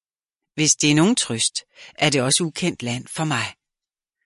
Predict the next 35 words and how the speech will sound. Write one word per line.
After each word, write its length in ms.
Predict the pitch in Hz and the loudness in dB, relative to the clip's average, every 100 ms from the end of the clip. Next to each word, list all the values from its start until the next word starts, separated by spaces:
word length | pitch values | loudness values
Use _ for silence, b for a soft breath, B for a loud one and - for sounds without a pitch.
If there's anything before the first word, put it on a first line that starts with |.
| _ | _
Så 140 | - 165 | -4 -2
er 60 | |
vi 100 | 151 | -2
i 40 | 135 | -2
det 140 | 131 | 0
mindste 380 | 147 165 - 147 | 2 2 0 -2
i 80 | 113 | 0
samme 360 | 135 117 143 | 0 -2 -4
båd. 260 | - 120 156 _ _ _ _ _ _ _ _ - | -6 -10 -12 _ _ _ _ _ _ _ _ 0
Den 140 | 165 165 | 2 4
afslappede 680 | 151 180 196 180 180 180 160 | 2 0 -2 -4 -4 -4 -4
snak 420 | - 123 123 - | -4 -4 -6 -6
mellem 320 | 123 - 139 | -6 -6 -6
os 280 | 120 - - B B - | -2 0 -2 B B -2
er 160 | 139 | 2
som 320 | 147 156 131 | 2 0 -2
blide 480 | 123 139 135 143 175 | -6 -6 -4 -2 -4
fingre, 480 | - 123 113 120 135 | -4 -6 -4 -6 -6
der 160 | 131 123 | -6 -6
nusser 360 | 120 113 160 | -4 -2 -2
mig 200 | 151 135 | -2 -4
i 40 | 131 | -6
nakken, 460 | 127 113 117 165 _ B B B | -6 -8 -10 -16 _ B B B
og 100 | 180 | 2
jeg 80 | 175 | 4
kan 100 | 180 | 4
mærke, 320 | 160 180 240 | 2 0 -2
at 60 | |
jeg 120 | 214 190 | -4 -4
begynder 400 | 160 139 - 139 | -6 -6 -6 -4
at 60 | |
slappe 380 | - 120 117 135 | -2 -2 -6 -6
lidt 260 | 131 147 135 | -6 -6 -4
mere 280 | 120 123 | -6 -6
af. 280 | 123 123 - | -8 -10 -16